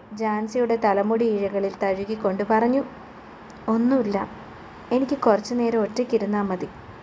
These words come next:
അതും പറഞ്ഞ് അവൾ വീണ്ടും കമിഴ്ന്നു കിടന്നു. അപ്പോഴാണ്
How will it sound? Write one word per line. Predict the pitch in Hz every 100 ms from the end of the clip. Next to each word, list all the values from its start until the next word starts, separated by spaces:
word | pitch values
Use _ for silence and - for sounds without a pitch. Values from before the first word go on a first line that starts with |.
| - - - - -
അതും | 202 202 233
പറഞ്ഞ് | 220 190 190 185 -
അവൾ | 240 254 285
വീണ്ടും | 220 202 208 226
കമിഴ്ന്നു | 220 190 196 214
കിടന്നു. | 214 185 190 240 247 - - - - - - -
അപ്പോഴാണ് | 196 - 220 240 208